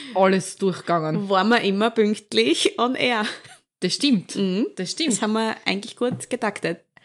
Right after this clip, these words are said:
Speaker 2: Also hoffen wir, dass das so weitergeht.
Speaker 1: Wir werden uns bemühen, sagen wir mal so, liebe Lisa.
Speaker 2: Ja. Und wir haben uns ja für heute wieder kurz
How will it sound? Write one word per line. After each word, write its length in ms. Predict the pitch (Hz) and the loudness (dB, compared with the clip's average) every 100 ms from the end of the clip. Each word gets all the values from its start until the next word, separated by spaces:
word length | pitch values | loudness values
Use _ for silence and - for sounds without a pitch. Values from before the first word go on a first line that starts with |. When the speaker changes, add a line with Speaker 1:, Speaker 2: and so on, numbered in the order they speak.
| - - | -20 -10
Speaker 2:
Also 260 | 214 202 208 185 | -4 -4 -4 -4
hoffen 240 | 202 - | -6 0
wir, 240 | 220 277 - - | 0 0 -4 -8
dass 120 | 208 | -6
das 380 | - 220 - - - - - | -2 -2 -2 -6 -8 -8 -8
so 160 | - 220 | -4 -2
weitergeht. 440 | 196 165 165 - _ _ _ _ _ - | -2 -4 -6 -10 _ _ _ _ _ -4
Speaker 1:
Wir 180 | 180 165 | 0 0
werden 140 | 170 | 0
uns 120 | 180 | -2
bemühen, 400 | - 214 269 233 | 0 4 6 6
sagen 220 | 165 160 156 | 2 -2 0
wir 60 | |
mal 140 | 170 196 | 0 2
so, 180 | 254 185 | 4 4
liebe 240 | 151 127 | 2 -2
Lisa. 260 | 135 220 220 | 2 4 6
Speaker 2:
Ja. 320 | 175 170 330 - 214 - - 226 196 151 | 4 2 -2 -2 -2 -4 -2 2 2 2
Und 240 | 208 233 | 2 2
wir 60 | 220 | 2
haben 80 | 185 | 0
uns 120 | 180 | -2
ja 80 | 190 | -4
für 100 | 190 | -2
heute 460 | 180 170 185 185 - _ - | -2 -2 -4 -4 -8 _ -8
wieder 260 | 185 180 | -6 -4
kurz 520 | 180 - 208 - - | -8 -4 -4 -4 -14